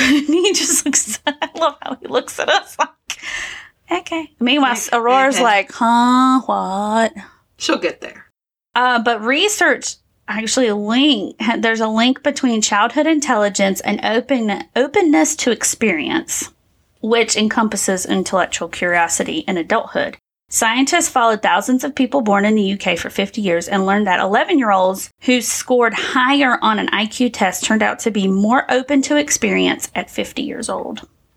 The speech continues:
Speaker 2: Okay, that makes sense.
Speaker 1: But the, um, insatiable curiosity, all I have to say is whenever Trivial Pursuit breaks out, everybody fights over me. I hate to brag, <laughs> but everybody does. The only thing they know that I can't answer the science and math questions.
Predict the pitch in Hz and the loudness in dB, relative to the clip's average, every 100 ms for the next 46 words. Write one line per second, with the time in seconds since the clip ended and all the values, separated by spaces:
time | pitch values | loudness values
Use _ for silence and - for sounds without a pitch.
0 | _ - 247 233 226 226 359 _ 494 494 | _ -6 -4 -2 0 0 -2 _ 0 0
1 | - 196 208 269 - - _ _ - 220 | 2 -2 -2 -4 -6 -8 _ _ -2 -2
2 | 214 220 196 180 175 208 240 240 240 220 | 0 0 2 0 -2 0 0 2 0 -2
3 | 208 220 208 185 190 202 196 180 - 208 | -2 0 2 2 0 -2 -2 -2 0 2
4 | 220 226 220 - 214 202 196 190 - 214 | 2 2 0 2 2 4 2 2 0 2
5 | 208 214 208 208 190 190 233 214 208 196 | 4 2 0 0 0 0 0 0 0 -2
6 | - - 214 208 220 214 - 226 214 214 | -4 0 0 2 0 0 2 2 4 2
7 | - _ _ _ 233 226 233 202 185 - | -4 _ _ _ -2 -2 0 -2 -2 -2
8 | 165 147 143 147 - 98 78 - _ _ | -4 -2 -4 -4 -4 -2 -2 -4 _ _
9 | _ - 220 262 302 277 233 185 175 196 | _ -8 0 0 0 0 2 2 -2 -6
10 | - 196 180 175 180 175 147 87 - 233 | -6 -4 -4 -2 -4 -4 -4 -4 0 2
11 | 262 330 349 285 277 262 - - 226 220 | 2 2 2 2 2 0 -2 -4 -2 0
12 | 220 226 214 196 190 196 - 208 196 196 | 2 2 2 2 0 -2 -2 -2 0 -2
13 | 190 254 190 185 180 180 175 180 - 185 | -4 -4 -6 -4 -4 -4 -4 -6 -6 -6
14 | 175 156 - - - - - - 214 - | -4 -6 -8 -12 -8 -6 -6 -6 -6 -10